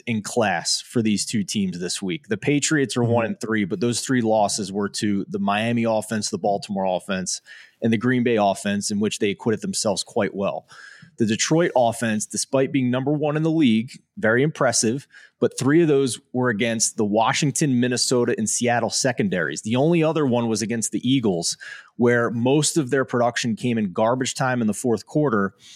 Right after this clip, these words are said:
Speaker 1: and through the first three quarters, they had less than five yards per play. So very big difference here for the Lions this week on the road against New England. With that being said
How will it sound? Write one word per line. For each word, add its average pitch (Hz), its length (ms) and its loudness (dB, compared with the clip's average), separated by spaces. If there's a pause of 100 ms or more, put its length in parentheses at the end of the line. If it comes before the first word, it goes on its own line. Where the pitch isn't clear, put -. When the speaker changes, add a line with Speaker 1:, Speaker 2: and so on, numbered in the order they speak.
(160)
Speaker 1:
and 110 220 -2
through 131 140 2
the 113 60 0
first 139 320 -2
three 123 160 0
quarters, 120 400 0
they 113 80 0
had 107 100 0
less 110 220 -2
than 107 120 -4
five 104 300 0
yards 98 240 -2
per - 120 -18
play. - 420 -4 (480)
So 120 640 2 (320)
very 151 600 2
big 120 480 -2
difference 127 460 0
here 107 280 0
for - 160 -4
the 107 60 0
Lions 107 560 -2
this 113 280 -2
week 101 320 0
on 123 220 4
the 117 80 0
road 107 420 0
against 107 400 -4
New 107 160 -2
England. 98 380 -6 (1040)
With 151 240 4
that 170 240 2
being 139 240 2
said 113 580 0